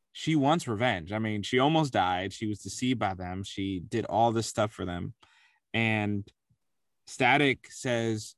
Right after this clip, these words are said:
"You know, Allie, if you go through this, you're gonna spend your life running for guy-, from guys like Batman."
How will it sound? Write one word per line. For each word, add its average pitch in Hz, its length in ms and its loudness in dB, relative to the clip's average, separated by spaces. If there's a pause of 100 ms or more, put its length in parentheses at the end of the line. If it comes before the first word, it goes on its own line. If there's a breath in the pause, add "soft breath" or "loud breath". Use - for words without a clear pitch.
(240)
"You 107 120 -4
know, 143 140 4
Allie, 113 340 4
if 117 120 -6
you 123 80 0
go 113 240 2
through 151 300 4
this, 92 340 -2
you're 107 40 -2
gonna 110 140 0
spend 117 300 -2
your 113 120 0
life 110 340 2
running 113 260 2
for 98 220 -4
guy-, 101 400 4
from - 200 -4
guys 104 380 4
like 95 220 -6
Batman." 95 580 -2